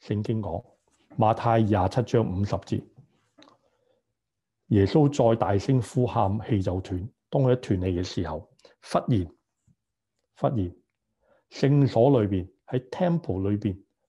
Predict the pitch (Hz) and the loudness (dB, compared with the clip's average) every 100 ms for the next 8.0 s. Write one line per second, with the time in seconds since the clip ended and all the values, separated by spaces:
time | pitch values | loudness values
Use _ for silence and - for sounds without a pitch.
0 | - - 135 131 110 98 98 101 85 _ | -4 2 4 4 4 4 2 0 -4 _
1 | _ _ _ _ _ _ _ - 135 131 | _ _ _ _ _ _ _ 0 2 4
2 | 117 107 110 113 107 92 98 90 110 120 | 2 2 2 0 0 -2 -4 -4 -4 -4
3 | 135 - 92 90 87 - 104 95 95 107 | -6 -10 -10 -10 -6 -4 -4 -4 -4 -4
4 | 101 - 104 87 - 104 - - - 104 | -4 -6 -8 -8 -8 -6 -6 -10 -12 -10
5 | 85 87 87 90 90 95 98 87 _ _ | -10 -12 -12 -12 -12 -12 -12 -14 _ _
6 | _ _ _ _ _ _ _ _ _ _ | _ _ _ _ _ _ _ _ _ _
7 | _ _ _ _ _ _ - 143 139 107 | _ _ _ _ _ _ -4 -2 0 -2